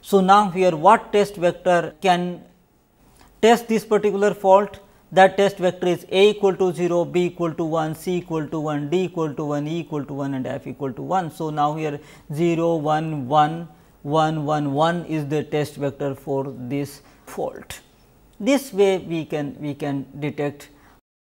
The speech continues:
mm, or, or we can det-, generate test vector for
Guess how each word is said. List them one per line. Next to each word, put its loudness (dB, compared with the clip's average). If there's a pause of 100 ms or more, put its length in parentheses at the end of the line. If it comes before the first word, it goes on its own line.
(400)
mm, -10
or, -2
or -6
we -4
can -4 (160)
det-, -6 (520)
generate 0 (320)
test 4
vector -4
for -4